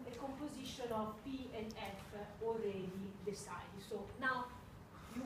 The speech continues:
we are not looking at how you select P and F. Given the fact that you already selected P and F, simply I can get, as you know, the return of my complete portfolio as a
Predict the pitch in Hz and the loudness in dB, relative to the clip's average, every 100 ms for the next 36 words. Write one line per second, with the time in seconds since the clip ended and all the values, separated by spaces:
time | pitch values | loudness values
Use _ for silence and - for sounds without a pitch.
0 | 262 262 247 269 269 247 254 240 220 214 | 6 6 8 4 2 -2 -2 0 0 -2
1 | - - 220 214 202 - 196 202 202 - | -4 2 4 4 0 -4 -2 0 0 0
2 | 170 - 208 208 196 180 190 180 - - | -8 -8 -6 -4 -4 -4 -6 -8 -10 -10
3 | - - - - 339 370 311 262 254 - | -12 -12 -10 4 6 8 6 4 -2 -4
4 | 220 214 233 208 - - 190 202 202 196 | -4 0 0 0 -2 -6 -6 2 6 8
5 | 190 190 160 127 170 - - - 254 254 | 10 10 10 8 4 2 -6 -6 -2 -2
6 | - 220 180 - - 320 - - - - | -2 -4 -6 -6 -2 0 0 -6 -10 -12
7 | - - 370 330 320 330 370 - - - | -10 6 8 8 4 0 0 -4 -10 -8
8 | - 262 294 320 277 247 247 214 - 226 | 2 4 4 4 4 2 2 0 0 0
9 | 226 220 226 233 214 208 208 233 247 226 | 0 0 0 0 -2 -2 -2 -2 -2 0
10 | 233 226 185 214 214 214 208 - 214 - | 0 0 0 0 0 0 -2 -2 -4 -6
11 | - 196 196 202 208 190 196 240 240 - | -2 -2 0 -2 2 4 4 2 -2 -4
12 | - - - 226 220 220 214 247 220 | -12 -12 -2 0 2 2 6 6 6